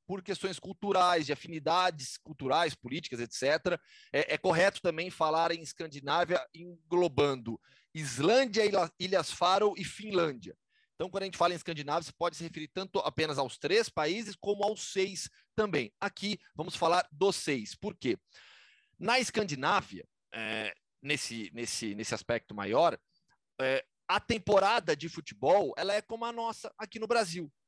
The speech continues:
né? Segue o calendário anual. Por quê? Por conta do inverno. O inverno é rigoroso demais nesse, nessas nações, então não dá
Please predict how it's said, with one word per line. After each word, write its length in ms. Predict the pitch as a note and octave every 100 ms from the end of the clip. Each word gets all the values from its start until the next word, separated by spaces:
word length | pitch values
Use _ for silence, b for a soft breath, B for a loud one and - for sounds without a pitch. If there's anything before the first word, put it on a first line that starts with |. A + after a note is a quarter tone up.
| _ -
né? 200 | D3+ C#3+
Segue 400 | - F#3 G3 G3+
o 40 |
calendário 560 | - F#3+ F#3 F#3 F#3+ F#3+
anual. 480 | G3+ G3 F3 D#3+ - _ _
Por 160 | A#3
quê? 240 | - C#3 A#2+ - _ _ _ _
Por 140 | - B3
conta 300 | A3+ A3+ A3+
do 100 | A#3
inverno. 540 | A#3+ F3+ F3+ F3+ G#2
O 80 | A#2
inverno 260 | C3+ G3 B3
é 160 | F3+ -
rigoroso 480 | F3+ G3 G3+ G3+ G3
demais 560 | C#4+ G3+ G#3 C#3+ C3+
nesse, 400 | C#3+ D3 C3+ C#3
nessas 320 | C#3+ C#3+ C#3
nações, 420 | C3 A2+ - B2 E3
então 220 | E3 G3
não 160 | C4+ D#4
dá 320 | F#3+ A3+